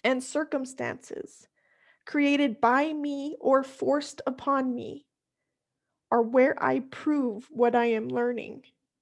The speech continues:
and who I am becoming. When I fear the worst, what I actually am fearing is my ability to cope with what I think is the worst.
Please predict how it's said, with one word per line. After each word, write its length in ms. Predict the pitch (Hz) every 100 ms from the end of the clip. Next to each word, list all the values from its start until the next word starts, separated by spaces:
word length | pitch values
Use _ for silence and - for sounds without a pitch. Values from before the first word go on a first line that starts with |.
| -
and 140 | 233
who 260 | 247 269 247
I 120 | 226
am 180 | 220 -
becoming. 640 | 226 - - - - 285 _ _ _ _ _ _ _ _ _ _ _ _ _ _ _ _
When 220 | 226 247 277
I 160 | 339
fear 320 | 339 311 294
the 120 | 262 247
worst, 680 | 240 247 285 - - - _ _ _ _ _ _ _ _ _ _ _
what 160 | 269 269
I 200 | 262 254
actually 540 | 262 339 - - 277 233
am 140 | 233
fearing 640 | - 311 311 214 208 240 _
is 180 | 247 226
my 280 | 240 247 262
ability 1000 | - 208 - 269 311 294 247 - 254 - _ _ _ _ -
to 120 | 240
cope 540 | 226 - - 320 320 -
with 600 | 220 220 196 - - - _ _ _ _ _ -
what 180 | 247
I 140 | 240 226
think 520 | - - 320 311 - -
is 260 | 214 262
the 140 | - -
worst. 720 | - - - - - -